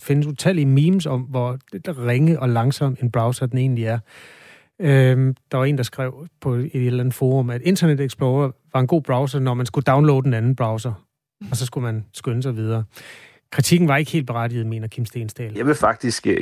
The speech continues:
Speaker 2: give, øh, masser af credit til, øh, både Microsoft og, og browseren i sig selv, øh, der, hvis man kigger på, hvad situationen var tilbage i nitten hundrede femoghalvfems, fordi for,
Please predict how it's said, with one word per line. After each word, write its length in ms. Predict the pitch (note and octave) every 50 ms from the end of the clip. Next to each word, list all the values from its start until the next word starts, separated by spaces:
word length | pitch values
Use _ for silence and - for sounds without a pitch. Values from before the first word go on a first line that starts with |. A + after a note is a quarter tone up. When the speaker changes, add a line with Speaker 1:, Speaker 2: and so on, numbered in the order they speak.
| G#2+ -
Speaker 2:
give, 220 | - A#2+ A#2 -
øh, 140 | - G#2 G2+
masser 280 | G2+ G#2+ A2+ - - G#2+
af 80 | F#2
credit 400 | - - - G#2+ A2 A2+ A#2+ A2
til, 360 | - - - G#2+ G#2 A2 - -
øh, 100 | F2 F#2+
både 180 | - A2+ A2 G#2+
Microsoft 680 | G#2 F#2 G2 G#2 - A2 G2+ - G2 F2+ F2 - -
og, 280 | - - F#2+ F2+ - -
og 100 | - -
browseren 500 | - F#2+ E2+ F2 G#2 - - G#2+ G2 F#2
i 40 | F2+
sig 160 | - G2 F#2+
selv, 320 | - - A2+ A2 G2 F2+
øh, 140 | A2 G#2 F#2+ -
der, 140 | A2+ G#2 F#2
hvis 160 | - G2 -
man 100 | G#2 G2
kigger 240 | - A#2 A2 G#2 A2+
på, 240 | - - A2 G#2+ -
hvad 140 | - F#2
situationen 580 | - - G2+ F2+ F2+ - - A#2+ A#2+ G#2+ F2 D#2+
var 160 | E2 E2 B2+
tilbage 420 | - - G#2+ F2+ - F#2 F#2 F#2 F2+
i 20 |
nitten 300 | F2 E2+ E2 D#2+ - D#2+
hundrede 480 | E2+ E2 D#2 D#2 D#2 D2+ - - - -
femoghalvfems, 760 | - - F#2 D#2+ D#2 D2 D#2 D#2 - - - E2 D#2+ - -
fordi 320 | - - D#2+ F#2 F#2 E2+
for, 280 | - - - - -